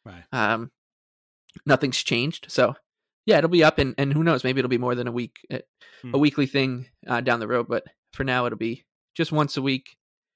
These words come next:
Speaker 2: This week, we'll, we'll look at, at the trade deadline and, uh, talk about kind of some other stuff that's going around the league and,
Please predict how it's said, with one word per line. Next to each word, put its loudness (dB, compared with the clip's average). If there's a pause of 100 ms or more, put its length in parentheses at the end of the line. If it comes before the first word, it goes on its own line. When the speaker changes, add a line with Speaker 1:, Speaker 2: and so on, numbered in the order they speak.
(160)
Speaker 2:
This -2
week, -2
we'll, -4
we'll -4
look -2
at, -4 (180)
at -8
the -12
trade -4
deadline -4
and, -10 (280)
uh, -10 (540)
talk -6
about -4
kind -8
of -8 (800)
some -2
other 4
stuff 0
that's -2
going 2
around 2
the -2
league -4
and, -4